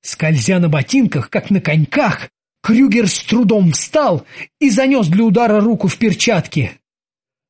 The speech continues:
Лезвия ножей кровожадно блеснули в хрустально чистом воздухе.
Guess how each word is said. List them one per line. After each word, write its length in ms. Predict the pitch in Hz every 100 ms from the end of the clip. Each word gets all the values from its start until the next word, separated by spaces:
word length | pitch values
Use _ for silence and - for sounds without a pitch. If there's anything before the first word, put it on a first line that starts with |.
| -
Лезвия 520 | 143 196 175 190 202
ножей 400 | 196 175 233 202
кровожадно 680 | - 160 180 170 202 165 170
блеснули 580 | 170 202 - 254 202 131
в 80 |
хрустально 540 | - 147 - 170 147 143
чистом 420 | - 127 - 135
воздухе. 640 | 156 147 113 113 - 104